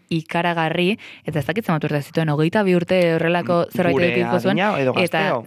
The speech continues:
Speaker 1: zeukan bapatean, eh, sekulako enpresa puska montatuta, eh, sekulako dirutza jasotzen zuen,
Speaker 2: Bai,
Speaker 1: eta gaur
Speaker 2: bai.
Speaker 1: egun Kylie Cosmeticsek jarraitzen du.
Speaker 2: Bai, bai, eta esan, esan berrakat hasieratik ezerre ezin gabe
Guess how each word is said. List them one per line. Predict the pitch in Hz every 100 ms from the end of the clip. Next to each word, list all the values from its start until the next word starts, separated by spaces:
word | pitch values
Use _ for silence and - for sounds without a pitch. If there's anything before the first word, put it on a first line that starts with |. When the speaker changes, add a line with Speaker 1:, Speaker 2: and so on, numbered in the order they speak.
| -
Speaker 1:
zeukan | 185 170 165 175
bapatean, | 180 180 180 185 185 -
eh, | 165
sekulako | - - 160 160 160 170 175 175 165 -
enpresa | 180 170 170 180 170 165 170
puska | 160 165 - 165 165 165
montatuta, | 180 175 170 170 165 165 170 170 180 233 285 - - _
eh, | - 156 147 143 143 139
sekulako | - 156 156 156
dirutza | 160 156 156 -
jasotzen | 160 160 156 160 160
zuen, | 165 185 170
Speaker 2:
Bai, | 127
Speaker 1:
eta | 117
gaur | 120
Speaker 2:
bai. | 160
Speaker 1:
egun | 175 190
Kylie | 156 151
Cosmeticsek | 160 156 160 156 190 - 214 - -
jarraitzen | 160 143 139 175 - 147
du. | 196 202 -
Speaker 2:
Bai, | 131
bai, | 117 127 151
eta | 117
esan, | 117 127 127 -
esan | 113 117
berrakat | 123 123 139 -
hasieratik | 117 - 123 123 139 131
ezerre | - 120 131 123 131
ezin | 123 127
gabe | 127 131 143 117